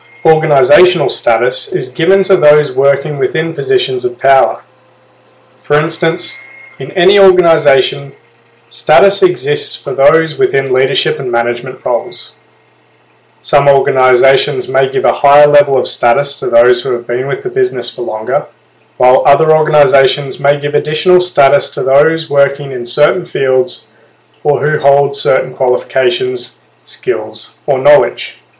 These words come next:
Military members are granted elevated social status due to being serving members, and organisational status due to the additional power and responsibility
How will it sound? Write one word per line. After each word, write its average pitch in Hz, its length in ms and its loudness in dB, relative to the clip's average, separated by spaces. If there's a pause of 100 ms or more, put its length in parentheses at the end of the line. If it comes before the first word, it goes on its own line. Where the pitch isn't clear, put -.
(960)
Military 165 500 2
members 127 680 -2 (180)
are 143 100 0
granted 156 760 0
elevated 160 520 2
social 131 460 0
status 113 500 -2
due 127 160 0
to 120 140 -2
being 131 300 0
serving 127 500 -2
members, - 640 -4 (400)
and 139 160 -6
organisational 151 880 4
status - 640 -4 (300)
due 151 180 -6
to 156 80 -4
the 143 140 -2
additional 160 540 -2
power 147 440 4
and 131 80 -4
responsibility 123 1040 -2